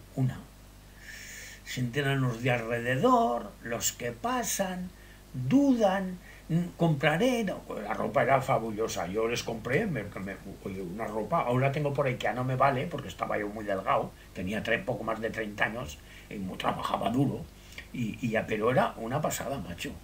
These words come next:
lo, de, lo que trajeron, lo que mismo que podéis hacer vosotros, producir sin venenos ni nada de esto, ahí se puede ser semillas autóctonas, o bueno, eso ya casi como queráis, pero sobre todo sin venenos. Y montaron tres, o,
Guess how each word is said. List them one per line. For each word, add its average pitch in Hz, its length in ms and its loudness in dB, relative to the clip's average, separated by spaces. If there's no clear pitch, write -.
lo, 107 140 -4
de, 107 380 -4
lo 113 140 -4
que 113 120 -4
trajeron, 110 640 2
lo - 220 2
que 113 60 0
mismo 123 280 4
que 165 80 8
podéis 123 340 2
hacer 143 220 4
vosotros, 151 460 4
producir 123 480 4
sin 175 240 10
venenos 151 540 2
ni 160 100 0
nada 117 280 2
de 226 80 4
esto, - 340 0
ahí 120 140 2
se 120 120 0
puede 151 240 4
ser 165 160 0
semillas 127 480 2
autóctonas, 135 720 0
o 160 100 2
bueno, 151 380 4
eso 208 160 6
ya 196 100 8
casi 208 240 2
como 160 220 0
queráis, 113 360 0
pero 101 200 0
sobre 117 260 0
todo 208 220 2
sin 127 200 -4
venenos. 85 500 -6
Y 139 80 4
montaron 101 640 2
tres, - 500 0
o, - 120 2